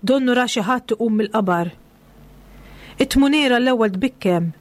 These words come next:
imbagħad beda jtemtem donnu mifxul xi bda jgħid. Meta ddietlu d-dexa u raġa' ġif tiegħu, niżżel rasu b'tislima ta' qima u qal, "Sur Kanċillier, inħossena bla tarf narfek li inti tinsab ħieles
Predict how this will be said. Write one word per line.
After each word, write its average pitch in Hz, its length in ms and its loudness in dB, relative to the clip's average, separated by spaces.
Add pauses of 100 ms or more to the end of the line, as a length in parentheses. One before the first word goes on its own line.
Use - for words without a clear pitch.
(400)
imbagħad 226 280 4
beda 262 200 2
jtemtem 214 560 -2
donnu 220 280 2
mifxul 233 440 0
xi 208 180 0
bda 185 220 2
jgħid. 175 440 2 (720)
Meta 240 200 2
ddietlu 277 420 0
d-dexa 190 540 0 (160)
u - 160 -4
raġa' 226 240 2
ġif 202 320 -2
tiegħu, 175 400 0 (480)
niżżel 254 400 2
rasu 269 320 -2
b'tislima 233 640 -2
ta' 220 80 -2
qima 220 400 2
u 190 160 -2
qal, 196 320 0 (340)
"Sur 320 240 -2
Kanċillier, 185 720 0 (440)
inħossena 269 720 0
bla 277 140 -2
tarf 220 460 -2
narfek 214 600 -2 (220)
li 240 80 0 (100)
inti 311 200 -2
tinsab 247 440 -2
ħieles 294 480 0